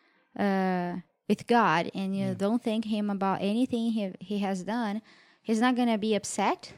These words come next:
Speaker 1: right?
Speaker 2: Mm-hmm.
Speaker 1: Because he's, uh, he's God. He knows everything he did for you.
Speaker 2: Yeah.
Speaker 1: Uh, but he deserves the praise.
Speaker 2: Yeah, I'm
Speaker 1: He
Speaker 2: living
Speaker 1: deserves
Speaker 2: in the mercy of God, so I thank God a
Speaker 1: to be
Speaker 2: lot.
Speaker 1: honored.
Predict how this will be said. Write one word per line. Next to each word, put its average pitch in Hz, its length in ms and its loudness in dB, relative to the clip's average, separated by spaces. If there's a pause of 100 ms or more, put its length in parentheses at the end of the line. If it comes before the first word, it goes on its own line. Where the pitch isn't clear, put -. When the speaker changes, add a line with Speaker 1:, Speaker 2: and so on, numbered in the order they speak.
(200)
Speaker 1:
right? 196 200 -2
Speaker 2:
Mm-hmm. - 40 -10
Speaker 1:
Because 196 360 -2
he's, 190 360 -4
uh, 180 320 -2 (640)
he's 214 240 0
God. 240 460 6 (440)
He 208 160 -2
knows 202 300 2
everything 240 360 2
he 254 160 4
did 226 260 0
for 233 120 -2
you. 220 260 0 (320)
Speaker 2:
Yeah. 190 920 -2
Speaker 1:
Uh, 170 100 -2
but 196 440 2 (460)
he 185 180 0
deserves 214 400 4
the 214 80 2
praise. 170 520 -2 (280)
Speaker 2:
Yeah, 120 140 -14 (100)
I'm 165 120 -4
Speaker 1:
He 208 100 2
Speaker 2:
living 220 120 6
Speaker 1:
deserves 202 520 4
Speaker 2:
in 131 100 -8
the 127 80 -8
mercy 127 440 -10
of 117 100 -14
God, 113 300 -14
so 123 160 -14
I 156 120 -2
thank 143 260 -10
God 120 200 -12
a 107 180 -18
Speaker 1:
to 220 120 2
be 214 180 6
Speaker 2:
lot. 185 80 4
Speaker 1:
honored. 180 440 0